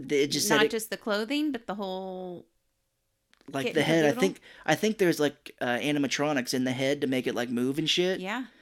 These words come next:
Speaker 1: So it says two million in nineteen eighty-six would have been about five and a half million dollars today.
Speaker 2: Jeez, wow.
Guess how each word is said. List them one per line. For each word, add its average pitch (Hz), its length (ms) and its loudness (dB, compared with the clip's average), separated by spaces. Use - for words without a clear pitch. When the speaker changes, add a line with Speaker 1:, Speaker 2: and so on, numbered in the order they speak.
Speaker 1:
So 139 140 0
it 127 40 2
says 131 220 0
two 208 200 0
million 170 360 0
in 131 80 2
nineteen 151 380 -2
eighty-six 127 560 -2
would 123 120 -4
have 117 120 -4
been 127 120 0
about 117 300 0
five 147 360 -2
and 135 100 0
a 123 40 -2
half 123 280 -6
million 113 340 -4
dollars 101 600 -8
today. 131 380 -2
Speaker 2:
Jeez, 165 540 -10
wow. 202 800 -6